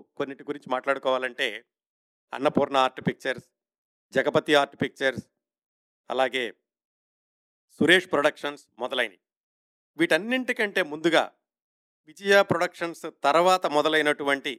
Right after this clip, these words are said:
మరొక ఉత్తమ చిత్రాల నిర్మాణ సంస్థ ప్రసాద్ ఆర్ట్ ప్రొడక్షన్స్, పిఏపి అనేవాళ్ళు.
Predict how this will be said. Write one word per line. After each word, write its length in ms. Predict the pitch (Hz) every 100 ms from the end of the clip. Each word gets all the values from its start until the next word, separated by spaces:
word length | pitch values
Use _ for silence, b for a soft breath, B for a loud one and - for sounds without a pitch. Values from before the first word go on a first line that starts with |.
| _ _
మరొక 320 | 123 135 147 135
ఉత్తమ 500 | 113 143 - 190 185
చిత్రాల 500 | - 156 - 160 151
నిర్మాణ 340 | 139 139 147
సంస్థ 420 | 135 131 135 - 143 113 110 - _ _ _ _ _ 147
ప్రసాద్ 500 | 151 - 165 160 -
ఆర్ట్ 300 | 139 139 -
ప్రొడక్షన్స్, 600 | 135 127 131 - 123 _ _ _ _
పిఏపి 560 | 156 147 151 143 - 151 -
అనేవాళ్ళు. 400 | 127 127 110 92